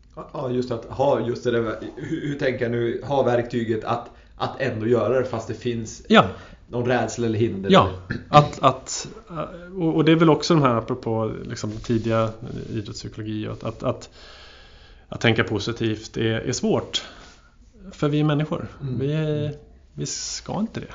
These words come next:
Speaker 2: alla gånger. För det är tuffa situationer. Så vi
Speaker 1: <clears throat> Precis, och, och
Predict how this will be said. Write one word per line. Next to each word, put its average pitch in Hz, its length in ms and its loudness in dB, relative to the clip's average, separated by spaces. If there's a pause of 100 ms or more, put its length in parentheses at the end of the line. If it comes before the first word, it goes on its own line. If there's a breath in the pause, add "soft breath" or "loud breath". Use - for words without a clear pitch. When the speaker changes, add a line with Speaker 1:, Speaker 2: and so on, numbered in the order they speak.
Speaker 2:
alla 117 180 -10
gånger. 113 360 -6 (680 loud breath)
För 147 120 -2
det 147 60 0
är 143 40 0
tuffa 147 260 0
situationer. 120 540 -4 (120)
Så - 140 -10
vi 110 200 -6 (400)
Speaker 1:
<clears throat> - 420 -10
Precis, 156 420 0
och, 180 260 6
och - 360 2